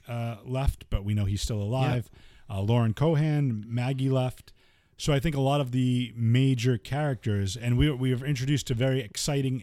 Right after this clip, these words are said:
Speaker 1: new characters and
Speaker 2: Mm-hmm.
Speaker 1: interesting characters. We just haven't had the time to grow to love them.
Speaker 2: Mm-hmm.
Speaker 1: And I think, you know,
Speaker 2: Agree with
Speaker 1: the,
Speaker 2: you,
Speaker 1: the, the
Speaker 2: hundred percent.
Speaker 1: show kind of got into a lull, and some of the actors, I, I think it was a lot, uh, a lot more political. Like, the actor that plays Jesus was like,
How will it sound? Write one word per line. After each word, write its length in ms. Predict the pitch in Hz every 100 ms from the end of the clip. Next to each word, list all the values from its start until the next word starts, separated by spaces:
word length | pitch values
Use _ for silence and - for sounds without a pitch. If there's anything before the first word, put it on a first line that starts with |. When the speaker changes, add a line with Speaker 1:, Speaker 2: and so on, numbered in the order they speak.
| -
Speaker 1:
new 280 | - 120 151
characters 540 | - 131 127 - 120
and 100 | 113
Speaker 2:
Mm-hmm. 60 | 135
Speaker 1:
interesting 360 | 156 151 - 123
characters. 460 | 113 110 117 107 - - - -
We 100 | 131
just 160 | 139
haven't 220 | 135 131 117
had 200 | 123 120
the 60 |
time 340 | 113 - 127 123
to 100 | 123
grow 300 | 104 113 117
to 140 | 113 113
love 360 | 98 127 123
them. 260 | 104 90 87 - -
Speaker 2:
Mm-hmm. 200 | 147 202
Speaker 1:
And 120 | 117
I 80 | 117
think, 400 | - 127 127 -
you 140 | 139 123
know, 60 |
Speaker 2:
Agree 80 | 120
with 80 | 113
Speaker 1:
the, 60 | 113
Speaker 2:
you, 60 |
Speaker 1:
the, 40 | 107
the 60 | 110
Speaker 2:
hundred 120 | 107
percent. 220 | 117 110
Speaker 1:
show 340 | 107 - 143 139
kind 200 | 131 127
of 240 | 107 117
got 180 | 131 113
into 260 | 127 -
a 20 | 117
lull, 560 | 101 131 139 127 123 - - _
and 120 | 110
some 220 | 107 156 135
of 60 |
the 120 | 120 -
actors, 680 | 127 147 143 123 113 - - _ _ _ _ _ _
I, 120 | 147 123
I 60 |
think 140 | 127 143
it 40 |
was 100 | 139
a 40 | 131
lot, 200 | 120 - -
uh, 240 | 135 120
a 80 | 117
lot 160 | 135 135
more 120 | 127
political. 420 | - 131 131 139
Like, 140 | 123
the 100 | 131
actor 240 | 113 113 127
that 100 | 117
plays 280 | - 117 95
Jesus 400 | 117 120 127 123
was 100 | 107
like, 200 | 104